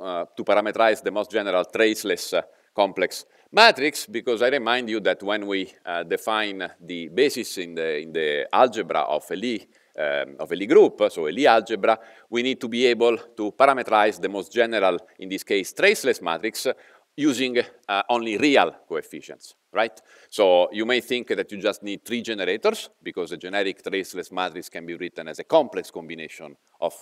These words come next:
the three sigma matrices, but that's not enough, because those are complex coefficients. You have to isolate the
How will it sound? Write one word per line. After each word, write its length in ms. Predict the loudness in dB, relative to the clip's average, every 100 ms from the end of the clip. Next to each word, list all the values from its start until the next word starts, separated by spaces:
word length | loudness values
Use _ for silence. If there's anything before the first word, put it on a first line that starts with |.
| -18
the 140 | -18
three 300 | -12 -12 -12
sigma 320 | -14 -14 -8
matrices, 560 | -4 -4 -6 -10 -8 -6 -8 _ _
but 160 | -2 0
that's 180 | 0 -2
not 200 | -8 -8
enough, 340 | -10 -12 -14 _ _
because 220 | -10 -8
those 140 | -4
are 80 | -4
complex 420 | -2 -4 -6 -12
coefficients. 580 | -10 -12 -12 -20 -20 -14
You 60 | -10
have 140 | -8
to 100 | -2
isolate 580 | 0 0 -6 -8 -10 -10 -12 _ _
the 240 | -12 -10